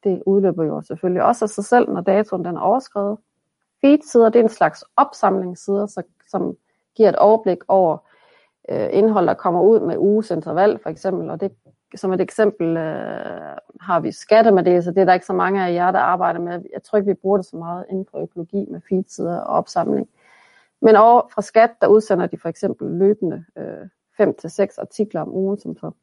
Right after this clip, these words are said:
man kan få et overblik over via en feedside, der så viser alle skat-, skattemeddelelser år tilbage. Temasider, det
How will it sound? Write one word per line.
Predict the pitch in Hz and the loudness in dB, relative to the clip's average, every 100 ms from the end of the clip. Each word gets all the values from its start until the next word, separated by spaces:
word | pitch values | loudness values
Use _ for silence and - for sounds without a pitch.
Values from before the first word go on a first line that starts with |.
| _ | _
man | - 165 | -8 -8
kan | 170 | -8
få | - 175 | -4 -2
et | - | 2
overblik | 170 175 170 | 0 0 -2
over | 160 160 | -2 -2
via | 170 165 - | -2 -4 -6
en | 160 160 - | -8 -8 -2
feedside, | 185 - 170 170 | -2 -2 -8 -6
der | 180 | -8
så | - | -8
viser | 170 165 - | -4 -4 -6
alle | - 160 170 | -10 -8 -8
skat-, | - - - - _ | -12 -20 -18 -18 _
skattemeddelelser | - 170 - 156 - - - 190 190 | -10 -8 -6 -8 -8 -10 -14 -16 -4
år | 165 - | -2 -2
tilbage. | - - - 175 _ _ _ _ _ _ _ _ _ | -8 -8 -8 -12 _ _ _ _ _ _ _ _ _
Temasider, | - 294 320 294 240 233 233 | 4 8 8 6 6 8 6
det | 233 233 | 4 4